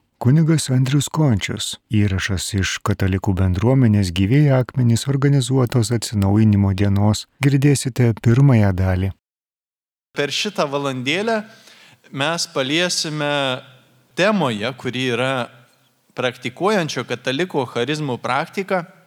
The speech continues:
Speaker 2: tris temas. Ką reiškia praktikuojantis katalikas, ką reiškia jo charizmų praktika. Ir paliesime dvi kertinės ir svarbiausias, labiausiai bažnyčioje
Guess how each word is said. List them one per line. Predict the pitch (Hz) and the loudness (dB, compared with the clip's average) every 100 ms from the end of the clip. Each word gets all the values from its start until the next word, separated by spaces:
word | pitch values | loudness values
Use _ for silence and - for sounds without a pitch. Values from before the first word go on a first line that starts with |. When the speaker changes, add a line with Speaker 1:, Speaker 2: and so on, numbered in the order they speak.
| _ _ _ _ _ _ _ | _ _ _ _ _ _ _
Speaker 2:
tris | 190 190 - | -4 -2 -4
temas. | 117 123 120 - - _ - | -10 -12 -12 -12 -14 _ -4
Ką | 151 143 | -2 0
reiškia | 160 180 127 - 110 | 0 -2 -4 -8 -8
praktikuojantis | 120 - 123 - 135 120 120 117 | -10 -10 -10 -6 -4 -4 -8 -10
katalikas, | - - 120 135 202 196 - | -10 -12 -8 -6 -4 -4 -4
ką | 127 110 117 | -6 -6 -6
reiškia | 113 117 113 | -6 -8 -10
jo | 113 | -10
charizmų | - 123 139 127 113 | -8 -6 -6 -8 -8
praktika. | 127 156 180 226 214 226 226 - - - - _ _ | -4 -4 -6 -8 -4 -4 -6 -20 -20 -20 -20 _ _
Ir | 151 151 151 | -4 -2 -4
paliesime | 123 139 160 - 156 139 131 | -4 -4 -2 -4 -4 -6 -6
dvi | 127 190 196 190 | -2 -2 -2 -4
kertinės | 147 127 247 208 156 | -6 -6 -6 -4 -4
ir | 143 | -6
svarbiausias, | - 139 123 160 180 127 - - - - - | -6 -6 0 0 2 0 -4 -8 -12 -14 -8
labiausiai | 120 120 135 151 - 135 127 117 - - - - | -4 -2 -2 -2 -4 -4 -4 -6 -10 -20 -20 -14
bažnyčioje | 123 120 135 131 131 117 113 | -10 -8 -8 -8 -6 -4 -2